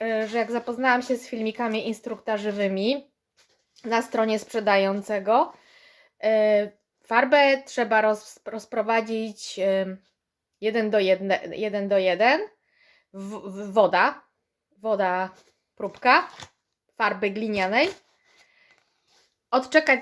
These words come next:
trzy godziny, w międzyczasie przygotować ścianę, czyli, em, e, w instruktażu było z myślą chyba o normalnych ścianach, em,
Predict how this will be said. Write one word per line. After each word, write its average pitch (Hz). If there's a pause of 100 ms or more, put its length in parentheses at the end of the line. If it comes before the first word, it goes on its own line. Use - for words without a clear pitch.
trzy -
godziny, 247 (960)
w -
międzyczasie 277
przygotować 247
ścianę, 214 (600)
czyli, 226
em, 214
e, 165 (420)
w 196
instruktażu 240
było 220
z 208
myślą 226
chyba 220
o 208
normalnych 208
ścianach, 202
em, 190